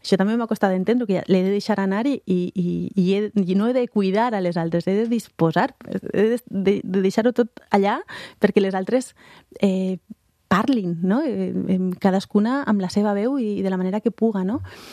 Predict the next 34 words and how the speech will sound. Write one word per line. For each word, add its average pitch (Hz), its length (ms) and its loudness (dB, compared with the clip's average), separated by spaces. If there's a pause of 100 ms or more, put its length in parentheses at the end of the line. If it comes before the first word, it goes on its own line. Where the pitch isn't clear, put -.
(440)
Em, 208 480 2
llavors, 226 540 0 (720)
em, 208 1000 2 (680)
jo 254 120 2
penso 339 300 2
que, 226 680 0 (200)
que - 120 4
és 226 80 4
una 302 180 2
cosa 254 300 2
molt 254 320 0
orgànica, 233 440 0
la 262 120 2
madriguera, 202 520 0 (500)
i 220 160 6
que 220 80 6
és 214 80 0
una 269 100 0
cosa 262 180 0
que 262 120 4
ens 226 140 -2
fa 233 100 4
molt 240 300 0
bé 269 180 -2
perquè, - 560 2
a 190 80 4
més 240 160 0
a 269 80 2
més, 285 240 -4 (180)
quan 196 300 2
una 277 160 -2
es - 80 -12
permet 262 380 2
habla-, 208 260 -2